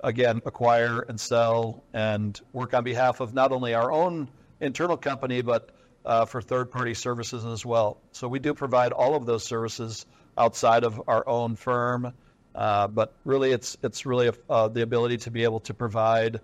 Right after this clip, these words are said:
the best value for our partners and investors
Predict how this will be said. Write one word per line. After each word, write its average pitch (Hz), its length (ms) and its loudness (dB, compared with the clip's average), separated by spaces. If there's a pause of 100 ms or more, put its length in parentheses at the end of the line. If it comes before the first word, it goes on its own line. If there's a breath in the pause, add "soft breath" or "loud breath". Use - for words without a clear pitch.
(340 soft breath)
the 113 100 -2
best 117 280 2
value 117 400 2
for 110 560 -4
our 120 100 2
partners 120 720 -2
and 117 80 -4
investors 113 800 -2